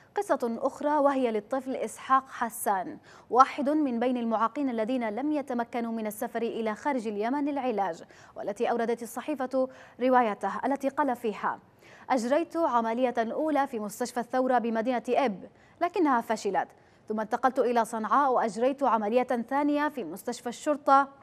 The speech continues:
وفشلت أيضا، وكان بالإمكان إنقاذي من الإعاقة في حال سافرت إلى الخارج للعلاج"، كما قال الأطباء لي. وبحسب الصحيفة، فإن تزايد أعداد طالبي الخدمة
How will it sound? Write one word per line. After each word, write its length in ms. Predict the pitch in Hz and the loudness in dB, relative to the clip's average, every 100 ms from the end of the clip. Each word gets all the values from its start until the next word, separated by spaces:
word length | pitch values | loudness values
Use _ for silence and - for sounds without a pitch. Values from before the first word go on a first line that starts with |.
| - _ - | -20 _ -12
وفشلت 560 | - 240 233 262 247 | -10 -8 -2 0 0
أيضا، 420 | - 302 226 196 131 - - - | 0 2 2 0 -2 -16 -20 0
وكان 400 | 254 262 349 285 | 0 2 2 2
بالإمكان 420 | 240 240 233 262 | 0 -4 0 -2
إنقاذي 540 | 214 240 233 277 247 247 | -2 -8 0 0 0 0
من 120 | 240 | -2
الإعاقة 500 | 226 214 214 214 190 | -2 -2 -2 -2 -8
في 160 | - | -8
حال 340 | 208 254 277 277 | 2 4 4 0
سافرت 420 | 254 233 269 269 | -4 -2 -4 0
إلى 200 | 247 247 | 0 0
الخارج 460 | 240 320 302 254 220 | -2 0 2 0 0
للعلاج"، 640 | 208 208 240 285 269 277 - - _ | -4 0 2 2 2 -4 -10 -20 _
كما 200 | - 370 | 0 2
قال 260 | 302 247 226 | 2 2 0
الأطباء 540 | 214 - 226 214 196 | 0 -2 -2 2 2
لي. 220 | 202 180 - _ _ _ - - - | 2 -6 -10 _ _ _ -20 -20 -8
وبحسب 420 | 226 240 262 254 | -6 -2 -2 0
الصحيفة، 520 | 247 277 - 320 269 | -2 -2 -2 -2 -2
فإن 380 | 262 262 285 240 | -2 0 0 -2
تزايد 500 | 240 220 254 294 254 | -4 -2 -2 -2 0
أعداد 540 | 233 190 214 240 240 233 | 2 2 2 0 -2 -4
طالبي 340 | 226 220 262 | -2 -2 -2
الخدمة 560 | 240 - 277 254 254 | -4 -6 -4 0 0